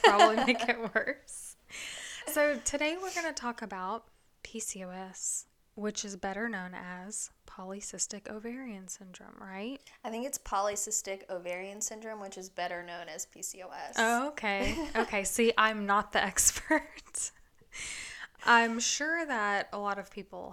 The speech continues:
Speaker 1: have heard about P C O S, but maybe, um, I mean, especially if you're a part of the infertility community and you probably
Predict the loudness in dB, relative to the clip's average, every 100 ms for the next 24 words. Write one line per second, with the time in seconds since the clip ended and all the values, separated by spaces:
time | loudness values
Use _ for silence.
0 | -12 -12 -12 -12 -4 -2 -2 -4 -6 -6
1 | -6 -6 -4 -4 -2 -2 -4 -4 -4 -4
2 | -4 -6 -12 -20 -20 -20 -20 -6 -4 -2
3 | -4 -6 -4 -2 0 -2 -2 -2 -2 -2
4 | -4 -6 -6 -4 -6 -6 -8 -6 -6 -6
5 | -8 -8 -8 -4 -2 -2 -4 -8 -8 -6
6 | -4 -4 -4 -6 -10 -12 -10 -8 -6 -6
7 | -6 -6